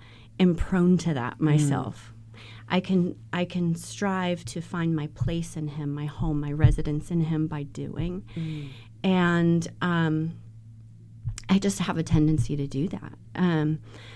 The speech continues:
Speaker 1: but what we have as his children is just,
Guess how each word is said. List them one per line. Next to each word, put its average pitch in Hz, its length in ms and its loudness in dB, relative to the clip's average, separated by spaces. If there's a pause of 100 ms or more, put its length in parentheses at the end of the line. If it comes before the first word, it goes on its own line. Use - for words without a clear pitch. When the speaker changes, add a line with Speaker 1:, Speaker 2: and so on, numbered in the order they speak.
(120)
Speaker 1:
but 180 400 -2
what 190 240 -2
we 175 140 0
have 185 340 -2
as 170 120 -2
his 156 200 -4
children 165 760 -4 (400)
is 170 260 0
just, - 480 0